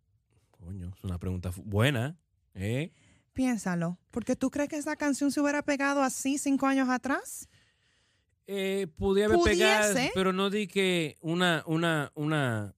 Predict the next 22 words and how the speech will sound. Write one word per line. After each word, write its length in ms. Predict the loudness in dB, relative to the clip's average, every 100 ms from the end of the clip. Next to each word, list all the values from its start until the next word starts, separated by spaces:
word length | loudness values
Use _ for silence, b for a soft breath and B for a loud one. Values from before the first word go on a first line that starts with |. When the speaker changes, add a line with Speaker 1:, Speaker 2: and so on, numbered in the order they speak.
| _
Speaker 1:
una, 420 | -6 -2 -2 -2
una, 300 | 0 0 0
eh, 140 | -2 -8 -4
una 220 | -2 0
pegada 600 | 2 2 2 2 0 -4
tan 180 | -6 -8
fuerte, 420 | -4 -4 -4 -6
pero 460 | -4 -4 -2 -2 -4
sí 240 | -6 -4
yo 160 | -4 -6
creo 280 | -4 -4
que 400 | -2 -2 -2 -4 _ _ _
la 480 | -8 -4 -2 -2 -4 -10 _ _ _ -6
pandemia 720 | -4 -2 0 0 0 -2 -2
ha 180 | -4 -2
hecho 240 | -2 -4
que 120 | -6 -4
las 100 | -4
personas 460 | -6 -4 -2 -2
se 120 | -4
valoren 380 | -4 0 0 0
más, 380 | 0 0 0